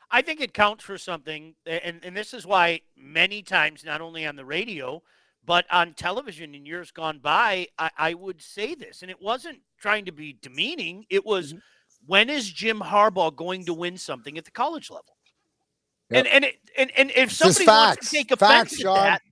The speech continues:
Speaker 1: yeah, if somebody
Speaker 3: Don't
Speaker 1: wants
Speaker 3: take
Speaker 1: to take
Speaker 3: offense to
Speaker 1: offense at that,
Speaker 3: facts.
Speaker 1: that's not my fault. And he finally did last year, and you can never, ever take that away from him. But for all the talk, for all the bravado, and quite frankly, I've always said this, I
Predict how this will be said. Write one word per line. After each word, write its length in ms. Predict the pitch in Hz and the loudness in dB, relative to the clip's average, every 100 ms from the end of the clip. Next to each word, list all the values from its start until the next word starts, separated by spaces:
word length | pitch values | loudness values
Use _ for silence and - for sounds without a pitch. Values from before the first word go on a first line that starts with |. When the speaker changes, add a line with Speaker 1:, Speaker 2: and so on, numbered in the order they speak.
| _ - - | _ -20 0
Speaker 1:
yeah, 220 | 311 359 | 4 4
if 100 | 269 | 2
somebody 300 | - 381 427 | -2 0 0
Speaker 3:
Don't 80 | 381 | 2
Speaker 1:
wants 160 | 370 392 | 0 -2
Speaker 3:
take 100 | - | -2
Speaker 1:
to 60 | |
take 40 | 185 | -2
Speaker 3:
offense 140 | 180 - | 0 2
to 80 | |
Speaker 1:
offense 180 | 330 311 | 2 2
at 100 | - | -4
that, 140 | 214 185 | -4 -2
Speaker 3:
facts. 40 | |
Speaker 1:
that's 280 | 247 - - | -4 -6 -10
not 300 | 220 269 320 208 | -4 -2 -2 -2
my 200 | 202 175 | -2 -2
fault. 480 | - 370 392 - _ _ _ _ | -6 -2 -2 -4 _ _ _ _
And 120 | 254 262 | -2 0
he 180 | 254 | -2
finally 460 | 226 247 233 269 277 | 0 4 4 2 -6
did 260 | 226 277 269 | -6 -4 -2
last 340 | 160 110 - | -2 -2 -10
year, 120 | 139 | -12
and 140 | 143 175 | -10 -12
you 100 | 190 | -8
can 260 | 208 185 | -8 0
never, 320 | 185 202 269 - | 0 0 -2 0
ever 280 | 208 208 202 | 0 2 -4
take 320 | - 202 185 | -4 -6 -2
that 140 | 196 175 | -2 -2
away 240 | 185 277 | -6 -8
from 220 | 285 185 | -8 -12
him. 160 | 131 131 | -14 0
But 200 | 214 - | 0 0
for 200 | - 190 - | -4 -8 -6
all 280 | - 196 240 | -2 2 2
the 140 | 294 240 | 0 -6
talk, 420 | 208 247 147 - _ | 0 0 0 -4 _
for 180 | 175 - | -16 -2
all 220 | 196 226 | 0 2
the 120 | 262 | 0
bravado, 640 | 262 247 220 214 160 139 151 _ _ _ | -4 -2 2 2 2 -4 -14 _ _ _
and 160 | 208 208 | -2 -2
quite 320 | - 254 311 | 2 4 4
frankly, 460 | - 294 285 208 147 | 0 -2 -2 -4 -2
I've 160 | 156 | 2
always 280 | 175 240 269 | 2 0 -2
said 200 | - 240 | -2 -2
this, 220 | 143 - - - | -4 -18 -14 -4
I 160 | 185 | -4